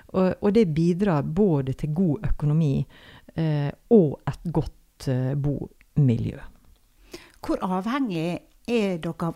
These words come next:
Speaker 2: andre organisasjoner og samfunnsaktører for å få til dette her?
Speaker 1: Nei, og di-, dette her, det er jo et samarbeid. Altså, uten et godt samarbeid på tvers, så vil ikke oss klare å utnytte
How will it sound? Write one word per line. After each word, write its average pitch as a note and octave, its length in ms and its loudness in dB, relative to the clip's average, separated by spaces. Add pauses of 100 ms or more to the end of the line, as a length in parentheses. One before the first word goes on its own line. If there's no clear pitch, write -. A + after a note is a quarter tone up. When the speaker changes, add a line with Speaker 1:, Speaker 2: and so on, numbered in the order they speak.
Speaker 2:
andre G3+ 400 -2
organisasjoner D#3 1120 -6
og D#3 240 -6
samfunnsaktører F3 800 -6
for D#3 160 -12
å - 60 -18
få F3+ 180 -10
til - 160 -14
dette D#3+ 160 -14
her? D3 120 -16 (760)
Speaker 1:
Nei, - 80 0
og G#3 260 6
di-, F#3+ 380 0
dette A3 320 6
her, G#3 180 6
det E3 220 2
er A3 220 8
jo A#2+ 100 -2
et - 100 -6
samarbeid. - 760 -2 (160)
Altså, G3 320 2 (400)
uten A#3+ 300 4
et F3 180 0
godt - 240 4
samarbeid D#3+ 680 4
på - 140 -2
tvers, - 300 4 (180)
så G3+ 160 0
vil G3 320 6
ikke D#3+ 160 -2
oss - 240 -2
klare G3 420 4
å - 60 -6
utnytte D#3 720 0